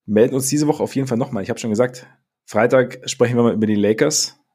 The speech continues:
und was da so im Argen liegt, abgesehen davon, dass eventuell etwas Shooting fehlt und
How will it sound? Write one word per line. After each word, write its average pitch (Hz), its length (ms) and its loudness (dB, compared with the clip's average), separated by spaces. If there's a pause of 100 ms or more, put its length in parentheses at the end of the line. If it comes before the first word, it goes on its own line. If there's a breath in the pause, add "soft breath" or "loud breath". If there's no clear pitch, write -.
(120)
und 107 300 -8 (120)
was 110 360 -6
da 107 180 2
so 107 500 2 (340)
im 104 140 -6
Argen 110 280 0
liegt, 127 200 0
abgesehen 104 360 -2
davon, 104 300 0
dass - 260 -4
eventuell 101 400 0
etwas 92 220 -2
Shooting 113 300 -2
fehlt 110 300 -4
und 92 380 -12